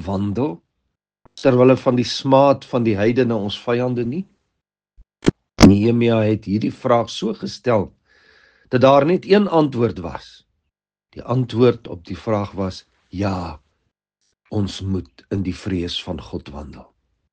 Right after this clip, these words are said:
Die Jode wat baie gehad het, het die ander wat min gehad het, uitgebuit en verneder. Hulle het nie in die vrees van die Here, dit is gehoorsaam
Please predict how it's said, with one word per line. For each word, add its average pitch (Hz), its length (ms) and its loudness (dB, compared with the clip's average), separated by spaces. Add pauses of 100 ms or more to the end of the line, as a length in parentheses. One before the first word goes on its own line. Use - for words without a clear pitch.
(960)
Die - 120 -14
Jode 117 300 4
wat 110 200 0
baie 117 280 4
gehad 123 480 -6
het, - 360 -18 (680)
het 92 140 -8
die 98 140 -6
ander 143 360 4
wat 147 220 0
min 170 300 2
gehad 87 460 -6
het, 80 280 -16
uitgebuit 90 760 -10 (800)
en 117 220 0
verneder. 85 680 -6 (960)
Hulle 123 140 2
het 113 140 0
nie 131 360 6
in 180 160 0
die 180 100 -2
vrees 110 480 -2
van 95 220 -8
die 80 180 -10
Here, 65 260 -14 (840)
dit 117 220 4
is 156 260 0
gehoorsaam 160 800 2